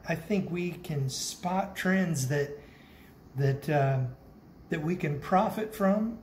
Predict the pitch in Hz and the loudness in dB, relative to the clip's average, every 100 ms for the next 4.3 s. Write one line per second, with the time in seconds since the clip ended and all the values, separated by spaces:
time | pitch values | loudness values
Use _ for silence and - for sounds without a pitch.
0 | - - - - 160 151 147 - - 170 | -16 -20 -20 -6 -2 0 -2 -4 -2 -2
1 | 185 - - 190 196 190 139 143 151 147 | -2 -2 2 4 4 2 0 -2 -2 0
2 | 147 151 151 135 - 143 123 139 160 175 | 2 2 0 -2 -2 -2 0 0 0 0
3 | 147 139 135 - - - - - 151 139 | 0 0 -4 -8 -20 -20 -20 -8 0 2
4 | 139 135 147 | 4 2 0